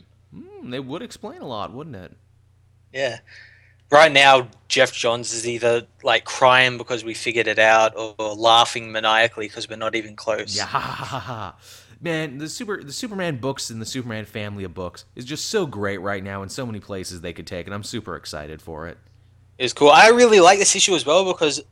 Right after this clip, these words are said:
Speaker 2: Dan Jurgens did, like, a classic Superman panel with him saving a train.
Speaker 1: Loved it.
Speaker 2: A runaway train. So that, oh, amazing.
Speaker 1: This was a big Lex Luthor week in general 'cause Lex Luthor had the last,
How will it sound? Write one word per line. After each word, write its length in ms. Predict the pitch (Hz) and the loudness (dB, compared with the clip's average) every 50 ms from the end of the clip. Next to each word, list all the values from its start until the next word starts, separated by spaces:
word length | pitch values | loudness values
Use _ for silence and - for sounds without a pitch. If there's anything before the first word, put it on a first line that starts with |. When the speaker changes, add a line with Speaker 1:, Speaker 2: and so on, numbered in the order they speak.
| _ _ | _ _
Speaker 2:
Dan 220 | - 147 151 156 151 | 2 2 4 4 4
Jurgens 420 | 139 147 147 151 156 156 147 - | 4 4 4 2 2 -2 -6 -8
did, 180 | - 151 143 - | -8 -8 -2 0
like, 200 | 135 131 - 127 | 0 0 0 -2
a 20 | |
classic 460 | - - - 139 135 135 - - - | -8 -4 0 0 0 0 0 -4 -4
Superman 500 | - - - 135 127 143 143 139 135 135 | -4 -4 -4 -6 -10 -12 -10 -10 -10 -8
panel 300 | - - 147 143 147 147 147 | -6 -4 -4 -4 -4 -6 -8
with 120 | 139 139 | -8 -10
him 180 | - 135 139 131 | -10 -8 -6 -4
saving 400 | - - 139 131 131 135 135 - | -2 0 0 0 0 -2 -6 -10
a 60 | 135 | -8
train. 520 | - - - 135 117 117 127 151 165 175 | -8 -4 -2 -2 0 0 -2 -4 -6 -8
Speaker 1:
Loved 340 | 92 95 95 98 95 85 85 92 | -8 -8 -8 -8 -8 -10 -12 -12
it. 80 | 85 | -10
Speaker 2:
A 40 | 85 | -2
runaway 500 | - 127 131 139 135 135 135 135 131 127 | 2 2 2 4 6 6 6 6 6 4
train. 460 | 123 - - 131 120 123 139 143 139 | 0 -4 -6 -6 -4 -4 -4 -6 -8
So 180 | 131 - 127 120 | -4 -2 0 2
that, 140 | 123 123 110 | 2 2 2
oh, 440 | 110 117 117 113 113 113 110 - - _ | 2 4 4 4 2 0 -4 -8 -12 _
amazing. 460 | - 120 110 110 110 107 110 107 101 - _ _ _ - | -16 -10 -6 -6 -4 -4 -6 -10 -14 -18 _ _ _ -12
Speaker 1:
This 140 | 160 - | -10 -10
was 120 | - 202 165 | -6 -6 -6
a 60 | 175 | -6
big 300 | 131 120 156 151 127 127 | -4 -4 -6 -6 -4 -6
Lex 240 | 131 131 123 - 113 | -6 -6 -6 -8 -8
Luthor 340 | 120 123 120 135 123 113 104 | -8 -6 -6 -4 -6 -4 -4
week 220 | 113 113 110 - | -6 -6 -8 -8
in 100 | 107 98 | -10 -10
general 340 | 90 92 107 113 120 107 98 98 | -8 -6 -6 -4 -4 -4 -6 -6
'cause 180 | 110 98 80 | -8 -10 -8
Lex 240 | 87 101 104 - - | -6 -6 -6 -8 -8
Luthor 480 | 101 98 110 107 - - 107 104 101 98 | -10 -10 -10 -10 -8 -6 -6 -4 -4 -4
had 400 | 101 117 107 104 104 104 101 90 | -4 -6 -6 -6 -6 -8 -10 -10
the 120 | 107 104 | -12 -10
last, 480 | 90 98 98 104 110 107 107 - - | -6 -4 -2 0 0 0 -2 -4 -10